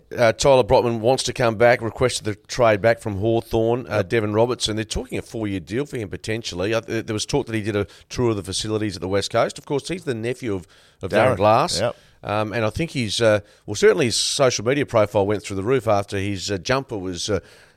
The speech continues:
Speaker 1: uh,
Speaker 2: I
Speaker 1: t-
Speaker 2: keep thinking maybe you should just maybe do some activations,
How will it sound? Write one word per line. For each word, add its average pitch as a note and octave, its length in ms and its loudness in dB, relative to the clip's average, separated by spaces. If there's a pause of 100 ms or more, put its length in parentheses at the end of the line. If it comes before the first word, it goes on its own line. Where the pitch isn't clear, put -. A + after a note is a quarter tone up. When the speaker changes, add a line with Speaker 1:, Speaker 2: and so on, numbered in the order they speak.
(140)
Speaker 1:
uh, F#2+ 340 -2
Speaker 2:
I D3+ 80 6
Speaker 1:
t- F#3+ 140 2
Speaker 2:
keep E3+ 100 -2
thinking A#2+ 300 -4
maybe G#2+ 280 2
you G2 120 -4
should G2+ 200 -8
just F2+ 200 -12
maybe E2+ 200 -6
do F2+ 160 -6
some F2+ 180 -8
activations, E2+ 800 -8